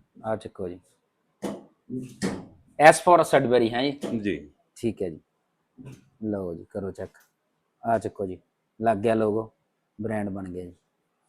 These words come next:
Speaker 1: ਠੀਕ ਹੈ ਜੀ।
Speaker 2: ਤਾਂ ਇਹ ਪੱਤੇ ਦੇ ਉੱਪਰ ਲੋਗੋ ਲੱਗ ਜਾਂਦਾ ਉਸ ਤੋਂ ਬਾਅਦ।
Speaker 1: ਠੀਕ ਹੈ ਜੀ। ਲਓ ਜੀ, ਇਹ ਹੈਗਾ ਨੈਕਸਟ ਸਟੈਪ। ਬੜਾ ਮਜ਼ੇਦਾਰ ਵਲੌਗ ਹੈ ਜੀ, ਕਿਉਂਕਿ,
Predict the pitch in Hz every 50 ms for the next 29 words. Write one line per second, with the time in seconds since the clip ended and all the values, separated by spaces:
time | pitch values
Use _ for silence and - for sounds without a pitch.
0 | _ _ _ _ _ _ _ _ - 123 120 131 143 139 131 131 135 139 131 -
1 | - - 127 123 127 123 127 120 117 110 95 110 110 104 95 95 92 87 85 85
2 | - - 92 85 87 90 87 120 110 92 - 98 90 90 90 - - - _ _
3 | _ 117 123 127 135 143 139 147 147 143 143 135 143 160 160 147 131 131 131 -
4 | - - 139 - - 123 110 - 120 104 - _ _ _ _ _ _ - 131 147
5 | 170 185 180 160 151 151 160 156 175 175 175 165 165 160 156 160 160 165 165 185
6 | 190 185 - - 180 185 185 226 240 214